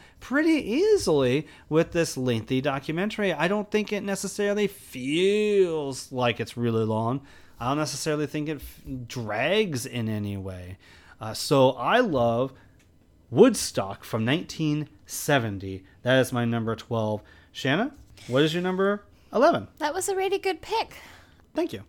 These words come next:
Speaker 2: It also shows, like, what the culture was.
Speaker 1: Yes.
Speaker 2: Like, who was attracted to this festival. And I really loved seeing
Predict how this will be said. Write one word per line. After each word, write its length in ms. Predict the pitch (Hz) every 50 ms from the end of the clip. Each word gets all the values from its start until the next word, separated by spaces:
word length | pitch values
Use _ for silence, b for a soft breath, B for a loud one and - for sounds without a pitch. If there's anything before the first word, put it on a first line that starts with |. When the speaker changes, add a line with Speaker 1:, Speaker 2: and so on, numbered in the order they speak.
| - - _
Speaker 2:
It 120 | 262 269
also 200 | 285 294 - 294
shows, 460 | 269 - - - 240 233 233 233 233 -
like, 240 | 226 208 202 -
what 160 | - 196 196 -
the 80 | 180
culture 400 | - - 208 214 220 - - 165
was. 400 | 131 123 123 135 202 220 - - - _ _ _ _ - - - - - - _ - - _ _
Speaker 1:
Yes. 260 | - 175 180 - -
Speaker 2:
Like, 140 | - 196 202
who 160 | - 220 214
was 160 | 196 190 - -
attracted 600 | 190 - - 180 175 175 - - 127 107 - - b b b b b b b b b _
to 180 | - - 220 185
this 200 | 185 180 - -
festival. 560 | 202 220 - - - - 170 165 165 160 160
And 260 | 156 156 151 170 170 - - - - -
I 80 | 180
really 380 | 185 180 185 190 185 180 185 180
loved 320 | 170 180 175 175 175 175 -
seeing 520 | - - - 190 175 170 165 160 165 170